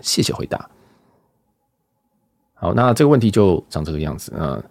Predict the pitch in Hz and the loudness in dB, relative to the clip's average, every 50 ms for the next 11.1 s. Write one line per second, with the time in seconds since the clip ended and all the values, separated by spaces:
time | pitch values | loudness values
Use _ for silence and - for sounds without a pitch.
0 | _ _ _ - - 104 110 117 127 - 139 131 110 101 107 - 123 117 110 101 | _ _ _ -2 2 2 4 4 4 4 4 4 4 4 4 4 4 4 4 4
1 | 113 104 107 107 101 90 80 82 - - 92 - - 101 - 85 80 - - 78 | 4 6 6 4 4 2 -2 -4 -2 -2 -2 -2 -2 -2 -2 -4 -4 -4 -4 -4
2 | 78 73 - - - - - 85 82 82 90 104 - _ _ _ _ _ _ _ | -4 -6 -6 -8 -8 -6 -4 -2 -2 -2 -4 -6 -10 _ _ _ _ _ _ _
3 | _ _ _ _ _ _ _ _ _ _ _ _ _ _ _ _ - - - 73 | _ _ _ _ _ _ _ _ _ _ _ _ _ _ _ _ -4 -2 -2 -2
4 | 62 - - - - 101 101 92 - - - - 85 78 - - - 92 - - | -2 -4 -4 0 0 2 2 0 -2 -6 -6 -4 -4 -2 -2 -4 -6 -4 -4 -4
5 | 64 80 87 92 87 85 - - - - - _ _ - - - 196 120 104 95 | -2 0 0 0 0 -2 -4 -8 -16 -20 -20 _ _ -4 0 2 2 4 4 4
6 | 101 - - - - - - - - _ _ _ _ _ _ _ _ - 82 82 | 4 2 -2 -8 -18 -18 -18 -20 -20 _ _ _ _ _ _ _ _ 0 2 4
7 | 78 64 - - - - - - _ _ _ _ _ _ _ _ _ _ _ _ | 4 2 0 -2 -6 -12 -18 -20 _ _ _ _ _ _ _ _ _ _ _ _
8 | _ _ - - 92 87 80 78 - 82 78 - - - _ _ _ _ _ _ | _ _ -2 0 2 2 2 0 -2 -4 -6 -6 -8 -10 _ _ _ _ _ _
9 | _ _ _ _ _ _ _ - - 113 117 110 92 95 80 - 78 76 78 76 | _ _ _ _ _ _ _ 0 2 4 4 4 4 2 -2 -4 -4 -4 -4 -4
10 | 78 - - - - - 73 87 135 196 277 320 294 - - - - - - - | -6 -6 -8 -10 -8 -4 -2 0 2 2 0 -2 -4 -8 -10 -10 -10 -10 -10 -8
11 | - - | -10 -12